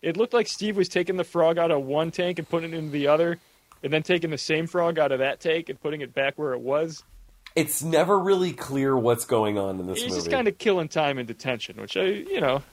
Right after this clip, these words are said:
Speaker 1: I feel like that's just what you do.
Speaker 2: Sure.
Speaker 1: He wasn't really accomplishing anything. He was just, just moving frogs.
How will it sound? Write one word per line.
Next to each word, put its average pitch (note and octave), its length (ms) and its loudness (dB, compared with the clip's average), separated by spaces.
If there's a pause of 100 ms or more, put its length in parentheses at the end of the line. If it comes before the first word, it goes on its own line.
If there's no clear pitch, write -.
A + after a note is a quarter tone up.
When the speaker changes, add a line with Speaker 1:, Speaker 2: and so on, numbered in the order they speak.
Speaker 1:
I D#3+ 40 -10
feel E3+ 120 -2
like C#3+ 140 2
that's B2+ 160 -6
just - 180 -6
what - 180 -8
you - 60 -12
do. - 220 -8 (680)
Speaker 2:
Sure. G#3 560 0
Speaker 1:
He A3 80 -10
wasn't G#3+ 200 -2
really F3+ 140 2
accomplishing B2+ 640 -4
anything. A#2 280 -8
He C#3 80 -8
was C3+ 100 -8
just, C3 100 -14 (580)
just - 120 -12
moving G#3+ 360 0
frogs. - 600 -4